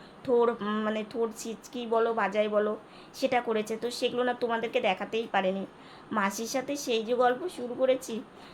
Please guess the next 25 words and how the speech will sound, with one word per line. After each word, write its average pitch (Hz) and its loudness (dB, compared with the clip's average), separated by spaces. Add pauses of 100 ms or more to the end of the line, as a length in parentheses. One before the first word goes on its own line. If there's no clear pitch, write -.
(120)
মাসি 220 0
কিছুটা 240 -2
গল্প 226 4
করলো, 247 4
করে 233 0
কাজে, 214 2 (100)
মানে, 214 -2 (480)
আহ, 220 4
বাজারে 240 4
গেল, 190 4
বাজার 208 2
থেকে 247 -2
কিছু, 226 -8
আহ, 208 2 (380)
কাজ 214 2
ছিল 247 2
সেগুলো 233 -2 (140)
করে, 226 4 (100)
উম, 214 -2 (440)
মাসির 214 0
হচ্ছে 220 -2
উনুনের 226 0
এ-, 214 0
কয়েকটা 208 2
জিনিস, 214 -2